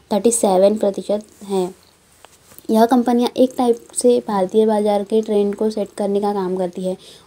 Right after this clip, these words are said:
और easy language में कहें तो भारत की बड़ी company के share की कीमतों को आंकने के लिए बनाए गए सूची-, सूचकांक, जो इन company के share को बढ़ाती है और घटाती है और इस पर नज़र रखती है, वही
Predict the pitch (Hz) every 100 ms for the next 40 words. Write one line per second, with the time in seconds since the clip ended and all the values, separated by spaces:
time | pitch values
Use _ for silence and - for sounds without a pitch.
0 | - 233 247 - 220 214 226 226 226 226
1 | 226 220 214 220 214 190 185 220 196 185
2 | 202 202 202 202 202 208 214 214 190 190
3 | 190 214 220 214 196 190 196 190 202 -
4 | 196 185 190 196 190 196 196 202 214 -
5 | - - 202 190 185 185 190 190 202 202
6 | 185 - - - - 220 220 233 226 208
7 | 202 208 214 226 240 - _ - 214 247
8 | 233 226 214 214 214 214 226 226 202 196
9 | 190 _ - 233 233 208 190 180 - 214
10 | 220 226 208 196 185 180 196 185 180 _
11 | _ _ _ _ 220 208 202 - 214 190
12 | 185 190 190 - 185 185 190 202 240